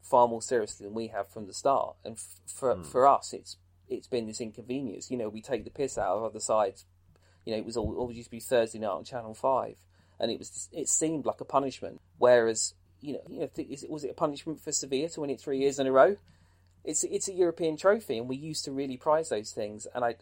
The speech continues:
Speaker 1: I, I just wonder whether we've undersold it for a while, just
Speaker 2: Hmm.
Speaker 1: out of habit, because everybody else in the country and the press have done ex-,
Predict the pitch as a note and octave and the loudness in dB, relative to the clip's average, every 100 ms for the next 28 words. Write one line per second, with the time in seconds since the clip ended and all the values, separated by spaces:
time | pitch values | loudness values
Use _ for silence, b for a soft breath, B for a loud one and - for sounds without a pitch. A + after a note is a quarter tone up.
0 | - B2 - - - C3+ C3 - C3 C3 | -10 -10 -10 -14 -10 -6 -6 -2 0 0
1 | A#2+ G2 A2+ A2+ A#2 A2+ A#2 A2+ A2+ C3 | 0 -4 -4 -6 -8 -2 -2 0 -2 2
2 | A#2+ A#2 G2 - _ _ _ _ - B2 | 2 0 -6 -6 _ _ _ _ -12 -4
3 | A#2 A#2 A#2+ A2+ A2 A#2+ - A2 A#2+ - | -4 6 6 6 2 -6 -2 0 0 2
4 | C#3 F2+ - A#2+ B2 A#2+ A#2+ A#2+ A#2 A2 | 0 0 -10 -14 -8 -6 -6 -8 -4 0
5 | A2 A2 - - - A#2+ A2 - C3+ - | 0 0 -12 -12 -8 -8 -6 -6 -6 -8
6 | G2+ G#2+ A#2 - B2 A2 - - - - | -6 -4 -4 2 4 4 0 -18 -12 0
7 | B2+ B2 | 2 2